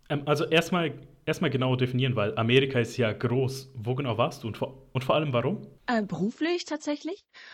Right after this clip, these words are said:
Speaker 2: Und, ähm, da gibt's dann, gab's dann immer solche Taxis, die einen so abgeholt haben. Ja, da ist man zum Beispiel zu einer Sales-Konferenz gefahren oder, äh, was weiß ich wohin.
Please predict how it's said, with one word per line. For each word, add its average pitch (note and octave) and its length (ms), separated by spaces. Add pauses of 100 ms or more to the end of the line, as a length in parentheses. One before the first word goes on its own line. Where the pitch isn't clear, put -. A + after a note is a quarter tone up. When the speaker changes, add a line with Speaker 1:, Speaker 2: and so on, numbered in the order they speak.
(200)
Speaker 2:
Und, G3+ 640
ähm, F#3 420
da F#3+ 100
gibt's G3 200
dann, G3 180
gab's G3+ 200
dann G#3+ 80
immer G#3 120
solche G3 180
Taxis, G3+ 360
die G3+ 100
einen F#3+ 160
so F#3+ 60
abgeholt F3+ 460
haben. D#3+ 200
Ja, E3 180
da F3 80
ist F3 100
man E3 100
zum - 80
Beispiel - 180
zu - 80
einer E3 80
Sales-Konferenz G3 720
gefahren F#3 540
oder, F3 300 (420)
äh, F3 260
was F3 160
weiß F#3+ 140
ich - 180
wohin. G3 340